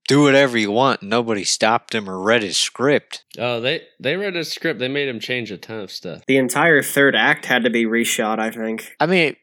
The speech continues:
Speaker 1: felt kinda like watching Suicide Squad a bit to me.
Speaker 2: Yeah,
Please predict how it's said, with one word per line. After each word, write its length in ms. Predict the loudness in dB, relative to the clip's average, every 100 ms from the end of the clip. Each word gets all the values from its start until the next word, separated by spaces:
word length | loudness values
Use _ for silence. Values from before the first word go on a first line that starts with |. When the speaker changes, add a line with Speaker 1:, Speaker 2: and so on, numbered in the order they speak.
| _
Speaker 1:
felt 400 | 0 2 2 -2
kinda 300 | -2 0 2
like 260 | 2 2 0
watching 760 | -4 0 0 0 -6 -8 -12 -10
Suicide 840 | -2 2 4 4 4 2 2 2 0
Squad 460 | -4 -4 -2 -2 -4
a 60 |
bit 240 | -10 -10 -10
to 100 | -12
me. 300 | -10 -10 -14 _
Speaker 2:
Yeah, 280 | -4 -4